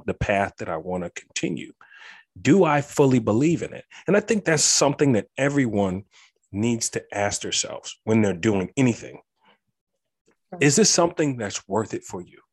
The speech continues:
Speaker 1: Is it worth going through the fight? Is it worth going through the rain and the pain and everything else? And see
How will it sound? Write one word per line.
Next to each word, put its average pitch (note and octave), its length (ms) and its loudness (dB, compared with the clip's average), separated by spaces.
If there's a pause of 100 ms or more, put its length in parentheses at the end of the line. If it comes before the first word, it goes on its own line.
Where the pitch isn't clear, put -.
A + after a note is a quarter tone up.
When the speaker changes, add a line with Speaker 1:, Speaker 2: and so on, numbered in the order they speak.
(460)
Speaker 1:
Is A#2+ 160 0
it E3 100 -4
worth C3 300 2
going A#2 280 2
through A2 160 -12
the F#2+ 40 -8
fight? F2 360 -8 (140)
Is G2 140 -8
it D3 100 -6
worth A#2 280 -2
going G#2+ 340 0
through G#2+ 140 -2
the G2+ 100 0
rain G2+ 460 0
and F2+ 100 -6
the F2+ 60 -8
pain G2 500 -2
and E2+ 180 -8 (540)
everything B2+ 480 2
else? - 400 -4 (320)
And A2+ 220 2 (140)
see D#3+ 580 -2